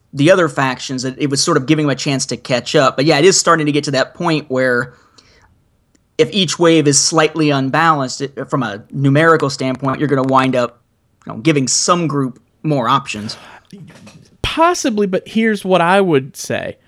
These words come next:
Speaker 2: Um, where that is the case, uh, the, the scum ships are usually, tr-, tra-, you know,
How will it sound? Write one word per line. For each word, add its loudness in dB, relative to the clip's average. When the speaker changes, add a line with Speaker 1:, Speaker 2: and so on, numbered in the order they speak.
Speaker 2:
Um, -2
where 0
that 0
is 0
the -4
case, -8
uh, -16
the, -4
the -8
scum -2
ships -6
are -2
usually, -6
tr-, -18
tra-, -8
you 2
know, 2